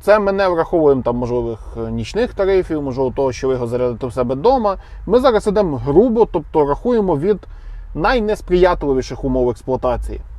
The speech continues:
Можна навіть сказати, чуть-чуть за-, завищуємо навантаження.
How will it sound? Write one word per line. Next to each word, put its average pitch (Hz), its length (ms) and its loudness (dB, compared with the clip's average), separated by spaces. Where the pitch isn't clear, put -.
Можна 175 260 4
навіть 165 200 0
сказати, 160 480 0
чуть-чуть 160 500 0
за-, 147 480 2
завищуємо 135 760 2
навантаження. 131 800 2